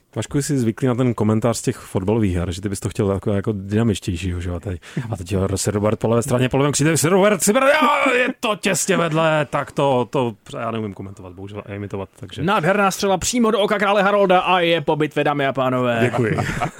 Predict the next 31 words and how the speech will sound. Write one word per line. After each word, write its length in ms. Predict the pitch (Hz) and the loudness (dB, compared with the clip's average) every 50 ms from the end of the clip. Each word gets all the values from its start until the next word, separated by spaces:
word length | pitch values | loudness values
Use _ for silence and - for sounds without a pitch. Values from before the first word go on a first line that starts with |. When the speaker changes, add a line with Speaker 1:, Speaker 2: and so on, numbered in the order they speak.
| 151 - 127 131 120 113 135 - - - - - - - - - - - - - - - - _ _ _ _ _ _ _ _ _ _ _ _ _ _ | -4 -4 -4 -6 -8 -10 -10 -10 -10 -12 -12 -12 -14 -14 -14 -14 -16 -16 -20 -20 -20 -20 -20 _ _ _ _ _ _ _ _ _ _ _ _ _ _
Speaker 3:
Tohle 180 | - 143 123 123 | -2 0 0 2
tam 140 | 120 123 117 | 0 0 0
není, 180 | 117 113 95 - | 0 0 -2 -4
no. 100 | - - | -6 -6
<laughs> 720 | - 95 - - - 165 - 135 - - 139 - 196 - | -4 -4 0 2 2 2 4 4 2 4 4 2 2 2
To, 260 | - 214 294 - - - 269 170 - - | 2 2 2 2 0 -2 -2 -2 -2 0
to 80 | - 202 | 2 2
by 60 | 202 | 4
byla 160 | 190 190 175 | 4 4 2
škoda, 240 | - - 208 185 156 | 2 2 2 2 2
kdyby, 220 | 143 139 135 120 - - 180 151 151 147 | 2 2 2 0 0 0 0 0 0 -4
kdyby 340 | 135 135 139 147 139 147 | -8 -6 -4 -4 -2 0
jako, 360 | 151 143 131 151 147 143 127 113 - 135 123 120 120 | 0 0 0 0 -2 -2 -2 -2 -4 -4 -4 -4 -4
eh, 40 | 113 - - - - - - | -6 -12 -18 -20 -20 -6 -4
mysleli 320 | 139 143 - 170 165 165 | -2 0 2 2 2 2
i 80 | - 151 | 2 0
na 120 | 147 143 | 0 0
tohle, 240 | - 165 156 156 156 | 0 0 0 0 0
tak 140 | 156 151 143 | 0 -2 -2
by 80 | 143 | -2
to 120 | 139 160 156 | -2 0 0
bylo 160 | 156 156 151 | 2 2 4
možná 240 | 156 151 151 156 143 | 4 2 2 2 2
lepší. 500 | 143 147 127 - - - - - - - - 160 - - | 2 0 0 -2 -4 -4 -4 -4 -4 -2 -2 -2 0 0
<laughs> 800 | 240 - 117 147 - 139 139 147 - - - 139 - - _ - | 0 2 2 2 2 0 -2 -4 -6 -10 -14 -14 -16 -16 _ -2
Ale, 240 | - 135 151 165 156 | 0 0 0 0 0
ale, 320 | - 123 135 156 156 147 | 0 0 2 2 4 2
eh, 460 | 135 - - 120 120 120 120 117 113 107 107 - _ _ _ _ _ _ - | 2 2 2 2 2 4 4 2 2 0 -2 -8 _ _ _ _ _ _ -2
to, 100 | 139 120 | -2 -2
co, 480 | - - 156 139 120 110 95 87 - - | 0 0 2 2 2 2 2 0 -2 -2
eh, 20 | - | -2